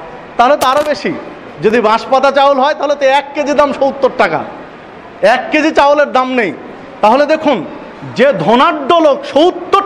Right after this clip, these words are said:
টাকা কেজি ওজনের চাউল খাচ্ছেন, উনি পঁয়ষট্টি টাকা ফিতরা দিলেন। যদি দেন, তাহলে এক কেজি চাউলের মূল্য তিনি দেননি, তাহলে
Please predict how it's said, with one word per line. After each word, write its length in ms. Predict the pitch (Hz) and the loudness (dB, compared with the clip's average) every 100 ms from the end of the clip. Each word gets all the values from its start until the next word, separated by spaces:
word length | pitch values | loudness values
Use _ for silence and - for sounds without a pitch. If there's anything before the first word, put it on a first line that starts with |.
| 392 | 0
টাকা 220 | 349 330 | 0 2
কেজি 260 | 320 311 294 | 0 0 2
ওজনের 360 | 277 277 269 269 | 2 0 -2 0
চাউল 220 | 240 240 | 2 2
খাচ্ছেন, 440 | 220 226 - 226 214 - - - | 0 -4 -2 -4 -4 -10 -14 -4
উনি 160 | 254 277 | -2 0
পঁয়ষট্টি 520 | 262 277 285 339 349 339 | 2 0 0 -2 -2 0
টাকা 260 | 320 285 | 2 2
ফিতরা 360 | 294 262 285 254 | 0 -4 0 2
দিলেন। 300 | 233 196 135 - - - - - - 123 | 2 0 -4 -12 -18 -20 -20 -20 -12 0
যদি 200 | 240 320 | 2 4
দেন, 240 | 311 196 143 | 2 0 0
তাহলে 200 | 220 262 | 2 2
এক 140 | 262 262 | 0 -2
কেজি 200 | 302 294 | -4 -2
চাউলের 360 | 302 262 262 262 | 2 2 4 2
মূল্য 320 | 233 233 240 | 0 0 0
তিনি 200 | 233 202 | 0 0
দেননি, 340 | 196 285 233 135 - - - - | 2 2 0 -4 -6 -18 -12 -2
তাহলে 180 | 220 | 0